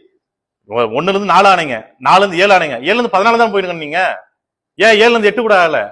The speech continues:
எங்க மாற்றம்? அவ்வளவுதான். நீங்க இவங்க எல்லாம் இந்த மாற்றம் இல்ல,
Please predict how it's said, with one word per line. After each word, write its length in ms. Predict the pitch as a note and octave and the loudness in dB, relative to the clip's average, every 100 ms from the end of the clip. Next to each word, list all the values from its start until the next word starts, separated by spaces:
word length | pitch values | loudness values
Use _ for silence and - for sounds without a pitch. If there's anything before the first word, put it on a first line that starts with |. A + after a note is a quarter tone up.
| - _ _ _ _ _ _ _ _ _ _ _ _ _ _ _ _ _ _ _ _ _ _ _ _ _ _ _ | -16 _ _ _ _ _ _ _ _ _ _ _ _ _ _ _ _ _ _ _ _ _ _ _ _ _ _ _
எங்க 280 | A#2 F3+ F3 C3+ | -10 -4 -4 -2
மாற்றம்? 360 | C#3+ F3 C#3+ G2+ G2+ | -2 -2 -6 -6 -6
அவ்வளவுதான். 360 | C3 F3+ C#3 - _ _ _ A2+ | -4 -2 -4 -6 _ _ _ -14
நீங்க 140 | C3+ | -10
இவங்க 160 | A#2+ A#2+ | -6 -2
எல்லாம் 140 | D#3+ E3 | 0 0
இந்த 80 | D3+ | -2
மாற்றம் 240 | C#3+ B2+ | -4 -10
இல்ல, 120 | G#2 | -14